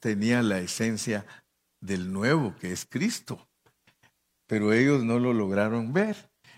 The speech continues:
Entonces, ¿qué sucedió? Que ellos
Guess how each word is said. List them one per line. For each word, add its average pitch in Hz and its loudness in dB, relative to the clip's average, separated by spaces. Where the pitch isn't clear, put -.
Entonces, 127 -2
¿qué 123 0
sucedió? 117 0
Que 120 6
ellos 127 2